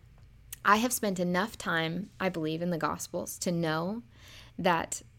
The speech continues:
we won't recognize Jesus as wealthy people unless we become comfortable with the idea of giving our wealth away and actually doing it in different ways throughout our lives.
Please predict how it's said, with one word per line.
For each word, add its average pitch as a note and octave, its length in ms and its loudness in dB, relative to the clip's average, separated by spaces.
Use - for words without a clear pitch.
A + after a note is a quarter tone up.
we G#3+ 240 4
won't A#3 340 0
recognize E3+ 720 0
Jesus F3 760 0
as F3 220 2
wealthy E3 360 2
people D#3 520 -6
unless F3 400 2
we G#3 100 2
become F#3 400 -2
comfortable F#3+ 760 -4
with F#3 180 -2
the F#3 100 2
idea F3 420 2
of D#3 200 -4
giving F3+ 500 2
our E3+ 180 4
wealth D#3+ 340 0
away - 340 -8
and F3+ 200 0
actually G3 680 4
doing F3+ 340 4
it - 280 -10
in F3+ 160 0
different E3+ 320 0
ways E3 240 -2
throughout D#3 260 0
our D#3 100 -2
lives. - 500 -8